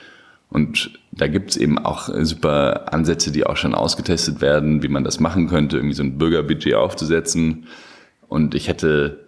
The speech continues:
einen riesen Spaß dran, einfach mit Leuten über eine Weiterentwicklung der Demokratie hier in Europa zu diskutieren.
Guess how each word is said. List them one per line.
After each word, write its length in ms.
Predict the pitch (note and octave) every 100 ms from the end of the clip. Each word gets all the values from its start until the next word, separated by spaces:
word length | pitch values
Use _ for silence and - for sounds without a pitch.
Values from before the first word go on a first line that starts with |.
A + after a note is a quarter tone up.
| _
einen 140 | - E2+
riesen 540 | E2+ G2+ G2+ F2 E2+
Spaß 560 | E2 - D2+ G2+ A2 -
dran, 360 | - C#2+ D2 -
einfach 260 | D2+ D#2
mit 160 | D#2 C#2
Leuten 580 | D2 D#2 D#2+ D2+ C2+ -
über 420 | G1+ - D2+ D2+
eine 160 | D#2
Weiterentwicklung 720 | D2+ D2+ D#2 D#2 D#2+ - D2
der 100 | C#2+
Demokratie 640 | C#2+ C#2 D#2+ D2 D#2 D#2 C#2
hier 200 | D#2 D2+
in 60 | B1+
Europa 320 | C#2 D#2 -
zu 120 | -
diskutieren. 640 | - - - - D2+ B1